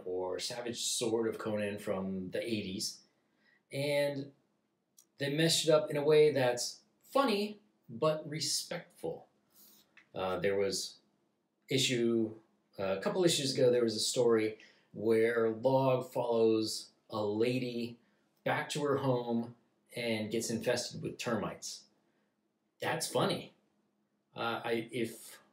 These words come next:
I had ever, or if I ever talked to whoever wrote that story,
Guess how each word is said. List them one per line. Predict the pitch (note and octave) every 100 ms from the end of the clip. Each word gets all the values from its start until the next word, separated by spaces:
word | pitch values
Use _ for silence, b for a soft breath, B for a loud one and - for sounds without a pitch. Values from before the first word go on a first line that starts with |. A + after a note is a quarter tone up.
| _ -
I | G#2
had | F#2+ A2+
ever, | B2 C3 B2 B2 - _ _ _ _
or | A2+ G#2
if | G2+
I | G2 -
ever | G#3+ F#3+ F#3 F3
talked | C#3+ C3+ -
to | A#2 A2+ A2+ A2 - _ _ _ _ _ _ _ _ -
whoever | B2 C3 E3+ C3+
wrote | A#2+ B2 A#2+
that | A2+ -
story, | B2+ G2+ F2